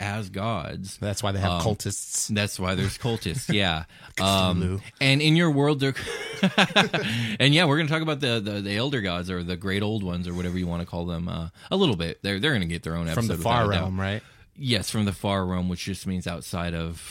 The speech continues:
Speaker 2: From the
Speaker 1: normal
Speaker 2: beyond,
Speaker 1: reality, from
Speaker 2: the
Speaker 1: the beyond.
Speaker 2: primordial soup.
Speaker 1: Exactly, from, from the upside down.
Speaker 2: <laughs> From the upside
Speaker 1: Um,
Speaker 2: down.
Speaker 1: <laughs> Yeah,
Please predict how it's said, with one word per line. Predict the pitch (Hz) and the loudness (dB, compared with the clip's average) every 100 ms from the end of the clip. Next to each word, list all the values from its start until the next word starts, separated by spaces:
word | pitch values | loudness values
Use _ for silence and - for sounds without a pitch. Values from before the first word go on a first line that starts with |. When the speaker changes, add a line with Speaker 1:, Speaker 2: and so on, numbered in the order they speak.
| - | -16
Speaker 2:
From | - 110 | -6 -2
the | 107 | 2
Speaker 1:
normal | 92 92 95 | 4 4 4
Speaker 2:
beyond, | 98 92 | 4 4
Speaker 1:
reality, | 85 82 82 | 2 0 -2
from | 101 | 0
Speaker 2:
the | 92 | 2
Speaker 1:
the | 87 | 2
beyond. | 117 | 2
Speaker 2:
primordial | 104 104 95 92 | 4 2 2 0
soup. | - 117 | 0 2
Speaker 1:
Exactly, | 87 85 85 82 85 | 2 0 -4 -6 -6
from, | - 92 92 | -4 -4 -4
from | - 95 92 | -6 -4 -2
the | 87 85 | -2 -4
upside | 82 87 82 | -6 -6 -6
down. | 82 87 - 101 | -6 -8 -8 -6
Speaker 2:
<laughs> | - 139 | -2 0
From | 151 | 2
the | 110 | 0
upside | - - 92 | 2 4 4
Speaker 1:
Um, | 95 | 2
Speaker 2:
down. | 120 117 123 | 0 2 2
Speaker 1:
<laughs> | |
Yeah, | 139 | 4